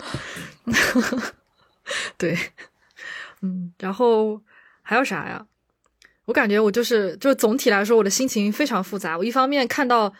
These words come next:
他们在前线已经到现场的人，他们发来的一些视频啊、图片，是真的非常非常羡慕。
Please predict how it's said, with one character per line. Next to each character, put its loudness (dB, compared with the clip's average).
他 -4
们 -2
在 4
前 -4
线 0
已 -6
经 -2
到 4
现 2
场 -4
的 -6
人， -6
他 -6
们 -2
发 2
来 -2
的 -2
一 0
些 -4
视 -2
频 -10
啊、 -4
图 -8
片， -6
是 -8
真 0
的 2
非 0
常 -2
非 -6
常 -2
羡 -2
慕。 -10